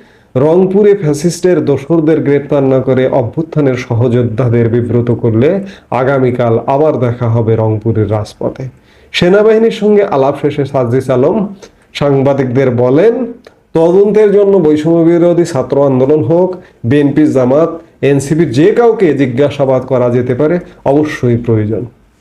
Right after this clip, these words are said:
আমরা মনে করি রাত একটা দুটা বা ওই সময়টায় দৃষ্টকটু দেখায়। আমরা প্রত্যাশা করি তাদের যে কোনো টাইমে দিনের বেলা অফিস আওয়ারে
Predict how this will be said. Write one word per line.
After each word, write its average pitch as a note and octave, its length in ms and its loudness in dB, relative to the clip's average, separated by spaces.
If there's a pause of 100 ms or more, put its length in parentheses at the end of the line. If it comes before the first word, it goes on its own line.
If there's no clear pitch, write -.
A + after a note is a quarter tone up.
(680)
আমরা F3 200 2
মনে G#3 240 4
করি D3+ 440 2
রাত E3+ 380 0
একটা D#3 300 -2
দুটা E3 400 2
বা D3+ 120 0
ওই D3+ 200 2
সময়টায় D3 520 0
দৃষ্টকটু A#2+ 600 -2
দেখায়। E3+ 480 -2 (260)
আমরা C3 220 0
প্রত্যাশা C#3+ 480 -2
করি D3 260 0
তাদের B2 320 -2
যে C3 160 -2
কোনো F#3 240 0
টাইমে C3+ 280 2
দিনের A#2+ 300 0
বেলা A#2 200 2
অফিস C#3 400 -4
আওয়ারে A2 380 -2